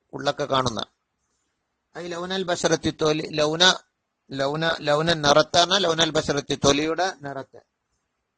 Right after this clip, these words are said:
എപ്പോൾ? ഫി മജ്ലിസി തഖാത്തുബി, സംഭാഷണ സദസ്സിൽ, സംഭാഷണം നടത്തുന്ന, അങ്ങോട്ടും ഇങ്ങോട്ടും സംഭാഷണം നടത്തുന്ന സദസ്സിൽ വെച്ച് തൊലി കാണൂല, തൊലി വെളിവാക്കാത്ത.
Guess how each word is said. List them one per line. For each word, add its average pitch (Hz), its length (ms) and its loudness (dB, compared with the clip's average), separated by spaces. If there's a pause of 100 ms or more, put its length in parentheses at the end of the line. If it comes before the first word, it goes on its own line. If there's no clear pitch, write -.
(100)
എപ്പോൾ? 156 380 -4
ഫി 165 120 -6
മജ്ലിസി 160 440 -4
തഖാത്തുബി, 156 600 2
സംഭാഷണ 165 640 2
സദസ്സിൽ, 147 540 -4 (920)
സംഭാഷണം 156 1000 0 (1000)
നടത്തുന്ന, 165 720 0 (2000)
അങ്ങോട്ടും 147 280 -6
ഇങ്ങോട്ടും 165 260 -2
സംഭാഷണം 165 600 2
നടത്തുന്ന 170 500 0
സദസ്സിൽ 165 680 -2
വെച്ച് 160 600 0 (640)
തൊലി 180 300 2
കാണൂല, 151 500 0
തൊലി 151 300 -6
വെളിവാക്കാത്ത. 151 680 2